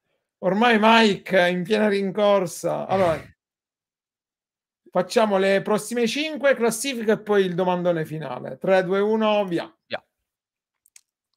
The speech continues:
Speaker 2: Quale delle seguenti affermazioni è vera?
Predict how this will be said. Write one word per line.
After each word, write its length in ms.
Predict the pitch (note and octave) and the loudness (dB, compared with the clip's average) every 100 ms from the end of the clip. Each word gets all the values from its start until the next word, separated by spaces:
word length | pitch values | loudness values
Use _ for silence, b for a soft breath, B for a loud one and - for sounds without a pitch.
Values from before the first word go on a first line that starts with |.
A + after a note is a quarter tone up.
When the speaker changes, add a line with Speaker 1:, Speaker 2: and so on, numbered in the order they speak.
| _ _ _ _ _ _ _ _ _ _ _ | _ _ _ _ _ _ _ _ _ _ _
Speaker 2:
Quale 240 | - A#3 | 0 2
delle 120 | A3+ E3+ | 2 0
seguenti 340 | E3+ E3+ G3+ | -2 -6 -4
affermazioni 800 | G3+ - D#3+ D3+ - F3 G#3+ A3 - - | -6 -6 -8 -8 -6 -6 -6 -10 -14 -4
è 180 | C#3 | -4
vera? 340 | A#2+ G2 F#2 | -2 -4 -6